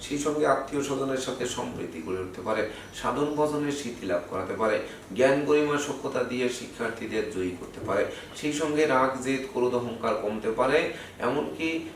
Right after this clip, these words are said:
শিক্ষার্থীদের মন আনন্দে নাচতে পারে। সেই সঙ্গে সঞ্চয়ের গ্রাফ চাঙ্গা করতে পারে, ব্যাংক ব্যালেন্সকে বাড়িয়ে দিতে পারে। তাই তো তুলা রাশির জাতক জাতিকাদের জন্ম নক্ষত্র যদি চিত্রা হয়ে থাকে, তাহলে বিশেষ করে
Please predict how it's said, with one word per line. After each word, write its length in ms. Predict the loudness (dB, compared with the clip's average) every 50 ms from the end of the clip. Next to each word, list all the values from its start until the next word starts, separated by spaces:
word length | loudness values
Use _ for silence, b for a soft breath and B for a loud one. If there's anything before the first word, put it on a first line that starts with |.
| -12 -12
শিক্ষার্থীদের 720 | -6 -4 -4 -4 -4 -4 -4 -4 -2 0 0 2 2 4 2 4
মন 200 | 2 2 2 0 -2 -4 -4 -4
আনন্দে 260 | -4 -4 -2 -4 -4 -4
নাচতে 300 | -4 -6 -8 -10 -10 -6
পারে। 220 | -2 2 2 2 2 B B B B -10
সেই 200 | -6 -4 -4 -2 0
সঙ্গে 260 | 0 0 2 2 4 4 4 4 2 2
সঞ্চয়ের 420 | 0 0 0 0 2 2 4 4 4 4
গ্রাফ 220 | 4 4 4 4 2
চাঙ্গা 260 | 0 0 0 0 0 0 0
করতে 180 | -2 -2 -4
পারে, 260 | 0 4 4 4 6 6 4 4
ব্যাংক 280 | 4 2 2 2 2 2
ব্যালেন্সকে 460 | 2 2 2 2 0 -2 -4 -4 -2 -2 -2 -2
বাড়িয়ে 260 | -2 -4 -4 -6 -8 -8 -10
দিতে 180 | -12 -12 -10 -2
পারে। 220 | 0 2 2 2 0 -2 -6 -12 B B B B B B B B -2
তাই 180 | 2 2 4 4 2
তো 80 | 2 0
তুলা 240 | -2 0 4 4 6
রাশির 300 | 6 6 2 0 -2 -2 0
জাতক 240 | 0 0 2 0 0 0
জাতিকাদের 480 | 0 0 0 2 0 2 2 2 2 2 2
জন্ম 260 | 0 0 0 0 0 0
নক্ষত্র 420 | -2 -2 -4 -4 -8 -6 -4 -4 -4 -4
যদি 200 | -4 -6 -4 -4 -6 -6 -6
চিত্রা 300 | -8 -10 -6 -4 -4 -4 -2 -2
হয়ে 180 | -2 -2 -2 -2 -4
থাকে, 240 | -6 -4 -2 0 0 -2 B B B B B B
তাহলে 280 | -4 0 0 2 2 2
বিশেষ 300 | 0 0 -2 -2 -2 -4 -2
করে 200 | 0 2 4 6